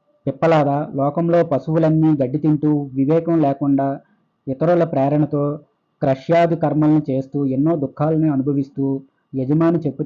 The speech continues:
చేతల్లో ఉంటూ జీవిస్తున్నాయి. అదేవిధంగా జీవులు కూడా ఎన్నో బాధలను అనుభవిస్తూ జీవిస్తున్నారు. పశువులకి యజమానిలాగా ఈ జీవులనే పశువులకి యజమాని సర్వజ్ఞుడైన శివుడు. అందుకే ఆయన పశుపతి."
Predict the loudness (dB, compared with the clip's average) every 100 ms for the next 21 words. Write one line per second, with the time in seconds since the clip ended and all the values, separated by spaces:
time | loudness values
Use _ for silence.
0 | -4 -2 -2 0 0 -2 -4 -4 -2 -4
1 | -4 -6 -6 -8 -10 -16 _ _ _ _
2 | _ -10 0 2 2 2 4 4 2 0
3 | -4 0 2 2 0 0 0 0 0 2
4 | 0 0 -2 -2 0 0 0 0 0 -2
5 | -4 -6 -2 -2 -2 -2 -4 -4 -6 -12
6 | _ _ _ _ -8 -6 -2 -2 0 0
7 | 0 2 2 2 2 2 2 0 -2 -10
8 | _ -4 0 2 2 2 2 2 2 0
9 | -2 -2 -2 0 -2 0 0 2 0 -2
10 | -4 -2 0 0 0 0 -2 -4 -4 -6
11 | -8 _ _ -12 -6 -4 0 -2 -2 0
12 | 2 2 0 -6 -4 -6 -6 -10